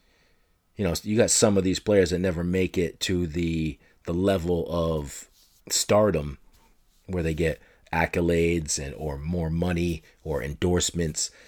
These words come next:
that have absolutely no fear. They have all the,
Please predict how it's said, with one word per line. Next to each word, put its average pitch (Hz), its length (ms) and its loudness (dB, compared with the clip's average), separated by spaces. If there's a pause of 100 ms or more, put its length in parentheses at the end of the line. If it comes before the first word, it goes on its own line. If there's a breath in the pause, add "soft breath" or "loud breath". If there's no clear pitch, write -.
(380 loud breath)
that 82 260 0
have 87 460 -2
absolutely 87 580 0
no 98 240 2
fear. 95 400 0
They 85 140 0
have 80 260 -4
all 90 300 -2
the, 82 340 -2